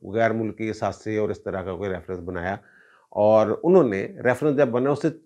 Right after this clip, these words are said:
चंद दिन पहले उन्होंने हमजा शहबाज को बैरून मुल्क जाने की इजाज़त दी थी।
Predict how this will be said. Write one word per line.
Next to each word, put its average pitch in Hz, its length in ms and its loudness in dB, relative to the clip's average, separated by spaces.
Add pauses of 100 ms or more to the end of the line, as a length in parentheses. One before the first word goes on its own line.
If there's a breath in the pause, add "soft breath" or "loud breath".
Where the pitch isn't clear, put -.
(100)
चंद 180 200 2
दिन 156 140 4
पहले 92 340 -2 (360)
उन्होंने 123 280 0
हमजा 120 280 0
शहबाज 110 400 0
को 110 120 -4
बैरून 104 280 -2
मुल्क 101 260 -6
जाने 98 300 -6
की 98 80 -6
इजाज़त 95 300 -4
दी 131 160 -2
थी। 127 220 -8